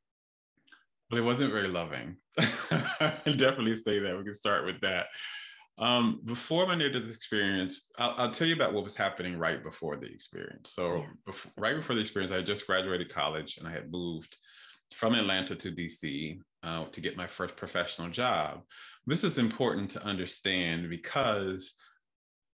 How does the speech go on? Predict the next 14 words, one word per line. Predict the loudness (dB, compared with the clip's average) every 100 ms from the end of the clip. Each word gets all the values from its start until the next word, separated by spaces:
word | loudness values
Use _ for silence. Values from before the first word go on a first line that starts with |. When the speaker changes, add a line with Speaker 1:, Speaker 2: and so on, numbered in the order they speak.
| _
Speaker 1:
I | 2 2 2 4
always | 6 8 6 4 4
knew, | 4 4 2 0 -4 -8 -4
even | 0 0
since | 0 0 0
I | 0
was | -2 -4
a | -4
young, | -4 -4 -2 0 2 0
probably | 0 0 -2 -2
early, | 0 2 0 -2
early | -4 -4
teenager, | -6 -6 -4 -4 -4 -4 -6 -8 -12 -4
that, | 0 0 -2